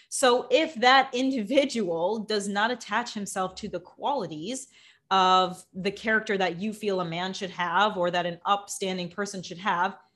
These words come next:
it doesn't matter. They're not gonna feel guilty because they haven't attached those characteristics to themselves. <laughs> So if a man has attached himself to a character that does not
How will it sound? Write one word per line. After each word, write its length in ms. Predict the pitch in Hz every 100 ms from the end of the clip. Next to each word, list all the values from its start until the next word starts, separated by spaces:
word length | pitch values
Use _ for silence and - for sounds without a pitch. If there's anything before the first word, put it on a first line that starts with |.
| _ _ _ _ _
it 80 | 254
doesn't 260 | 269 254
matter. 280 | 233 247 240
They're 100 | 220
not 200 | 220 214
gonna 120 | 214
feel 180 | 202 202
guilty 300 | 185 185 190
because 300 | 196 196 180
they 120 | 190
haven't 460 | 180 208 196 170 175
attached 400 | 190 - 160 -
those 180 | 190 180
characteristics 680 | - 170 196 311 - 392 -
to 100 | -
themselves. 760 | 147 160 - - - 185 - _ _ _ _ _ _ -
<laughs> 60 | 240 262 - - -
So 420 | - 240 220 220
if 180 | 220 220
a 80 | 220
man 300 | 220 247 269
has 260 | 262 202 202
attached 400 | 202 202 202 -
himself 560 | 196 - 190 185 190 _ -
to 120 | 202
a 60 |
character 340 | 196 202 196 214
that 220 | 180 170
does 180 | 180 165
not 340 | 185 240 285